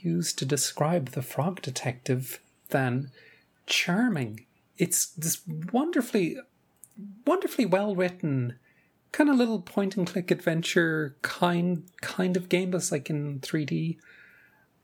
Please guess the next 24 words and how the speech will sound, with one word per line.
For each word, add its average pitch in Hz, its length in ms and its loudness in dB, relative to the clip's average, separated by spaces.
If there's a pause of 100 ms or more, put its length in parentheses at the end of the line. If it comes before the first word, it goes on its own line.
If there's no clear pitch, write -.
And 180 380 0
they're 196 100 4
just 262 300 -2
short 359 420 0
little 247 280 2
games, 135 600 -2 (680)
but 185 140 2
they 196 140 2
pack - 440 -2
in 202 140 0
so - 260 2
much 254 280 0
character 185 580 2
and 165 160 0
so 196 260 4
much 196 200 -2
humor, 170 760 0
and 143 240 0
the, - 120 -8 (100)
the 143 100 0
writing 170 580 0
just, 143 280 -6
it's, - 320 -2
it, - 120 -4